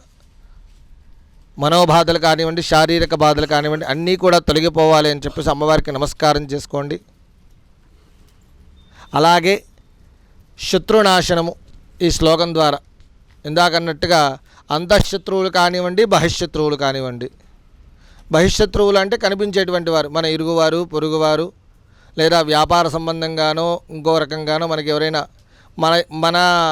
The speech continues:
మనోభావానికి విభేదించిన వాళ్ళు మనకు శత్రువులుగా మారుతారు. అటువంటి వాళ్ళు కానివ్వండి, అటువంటి వాళ్ళు మనకు మైత్రిగా మెలగాలని, వాళ్ళు నాశనం అయిపోవాలని కాదు, మనకు మైత్రిగా మెలగాలని.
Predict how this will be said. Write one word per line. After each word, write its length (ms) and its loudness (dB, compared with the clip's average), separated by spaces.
మనోభావానికి 680 0
విభేదించిన 480 -4
వాళ్ళు 180 0
మనకు 200 -4
శత్రువులుగా 420 -4
మారుతారు. 460 -6
అటువంటి 340 2
వాళ్ళు 220 2
కానివ్వండి, 460 -4
అటువంటి 300 0
వాళ్ళు 360 4
మనకు 240 0
మైత్రిగా 520 0
మెలగాలని, 460 2
వాళ్ళు 200 -2
నాశనం 360 -4
అయిపోవాలని 420 -2
కాదు, 200 -4
మనకు 260 -10
మైత్రిగా 420 -4
మెలగాలని. 560 -4